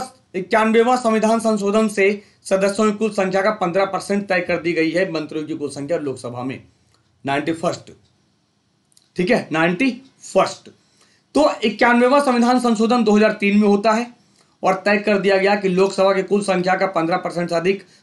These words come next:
प्रधानमंत्री सहित कुल मंत्रियों की संख्या नहीं होगी, ठीक है।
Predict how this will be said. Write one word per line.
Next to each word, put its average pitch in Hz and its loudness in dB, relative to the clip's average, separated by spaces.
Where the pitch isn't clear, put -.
प्रधानमंत्री 165 0
सहित 165 -4
कुल 165 0
मंत्रियों 151 -4
की 131 -10
संख्या 147 -4
नहीं 117 -8
होगी, 104 -14
ठीक 190 0
है। - -2